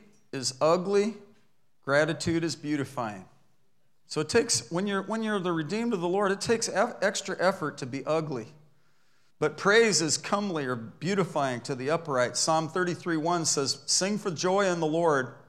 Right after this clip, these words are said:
O you righteous ones. Praise is becoming to the upright." A lot of people, you know, they wanna make their skins look, skin look nice, they get chemical peels and lifts and all that stuff.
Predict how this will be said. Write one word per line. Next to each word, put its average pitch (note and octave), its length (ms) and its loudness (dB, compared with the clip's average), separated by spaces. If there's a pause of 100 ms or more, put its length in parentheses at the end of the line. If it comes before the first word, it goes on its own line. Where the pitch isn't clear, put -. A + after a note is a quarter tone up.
(160)
O D3+ 380 2 (120)
you C#3 160 -6
righteous D3 500 0
ones. B2+ 360 -4 (380)
Praise F#3+ 600 0
is D3 160 -2
becoming C#3 720 -4 (680)
to C#3+ 100 -6
the B2+ 160 -6
upright." C3+ 500 -2
A C3 60 -2
lot C#3+ 180 0
of D#3+ 80 -4
people, D3+ 340 -6
you D3 120 -8
know, C3 240 -6 (360)
they B2+ 100 -6
wanna C#3+ 320 -4
make C#3 260 -8
their C3 120 -12 (280)
skins C#3+ 360 -8
look, C3+ 200 -6
skin D3 260 -6
look D3 140 -4
nice, C#3 340 -2
they C3 60 -10
get A2 180 -10
chemical C#3 340 -8
peels B2+ 440 -6
and A#2 120 -12
lifts B2+ 340 -6
and B2 80 -8
all B2 80 -6
that B2+ 140 -6
stuff. B2+ 280 -4